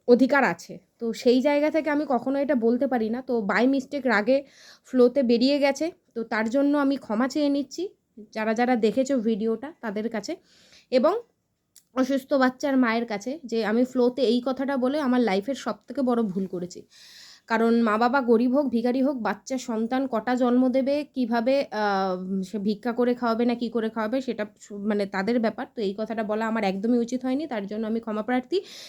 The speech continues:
যারা যারা দেখেছো এবং অসুস্থ বাচ্চার মায়ের কাছে। তো এই কথাটা আমি কালকে রাগের মাথায় আমার ফ্লোতে বেরিয়ে গেছে এবং সেটা আমি এডিট না করেই ভিডিওটা পোস্ট করেছি। তো আজকে যখন আমি নিজেই, আহ, রিয়েলাইজ করলাম তখন আমি ভিডিওটা প্রাইভেট করে দিয়েছি। সেই জন্য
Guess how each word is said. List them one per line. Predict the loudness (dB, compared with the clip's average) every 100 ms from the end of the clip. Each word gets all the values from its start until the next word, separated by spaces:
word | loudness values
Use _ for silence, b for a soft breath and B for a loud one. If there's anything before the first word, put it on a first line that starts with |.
| B
যারা | -2 0 2
যারা | 2 2
দেখেছো | 0 0 -2 0
এবং | 0 0
অসুস্থ | -2 -4 -10 -8
বাচ্চার | -6 -6 -6 -4
মায়ের | 0 0 -2
কাছে। | -4 -6 -8 B B B B -2
তো | 0 2
এই | 2 2
কথাটা | 0 0 0
আমি | 0 0
কালকে | 0 0 2
রাগের | 2 4 2
মাথায় | 2 0 0 -2
আমার | 0 0 0
ফ্লোতে | 0 -2 0
বেরিয়ে | 0 2 2 0
গেছে | 0 -2
এবং | 0
সেটা | -2 -2 0
আমি | 2 4
এডিট | 4 0 0
না | -2 -2
করেই | 0 0
ভিডিওটা | 0 0 -2 -2
পোস্ট | -6 -8 -10 _
করেছি। | -8 -6 -8 -14 b b b b
তো | 0 2 4 4 2 0
আজকে | -2 -4 -2
যখন | 0 0
আমি | 2 4
নিজেই, | 4 4 2 0 2
আহ, | 2
রিয়েলাইজ | 4 4 4 2 0
করলাম | -2 0 -2
তখন | -4 -4 -2
আমি | 0
ভিডিওটা | 0 -2 0 -2
প্রাইভেট | -2 -2 0 -2
করে | 0 -2
দিয়েছি। | 0 -2 -4
সেই | -2 -2
জন্য | 0 0 -2